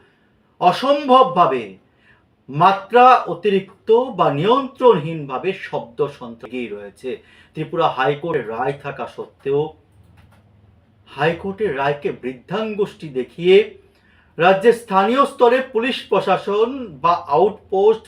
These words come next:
বা যাই বলি না কেন আমরা, এর কোনো না কোনো আত্মীয় স্বজন, পাড়া প্রতিবেশী, কেউ না কেউ বা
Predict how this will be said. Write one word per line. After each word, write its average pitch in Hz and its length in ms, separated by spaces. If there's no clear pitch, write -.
বা 165 120
যাই 175 380
বলি 156 200
না 143 120
কেন 117 220
আমরা, 117 340
এর 185 240
কোনো 196 220
না 220 140
কোনো 185 240
আত্মীয় 165 480
স্বজন, 143 380
পাড়া 143 260
প্রতিবেশী, 139 580
কেউ 180 300
না 202 160
কেউ 151 260
বা 135 180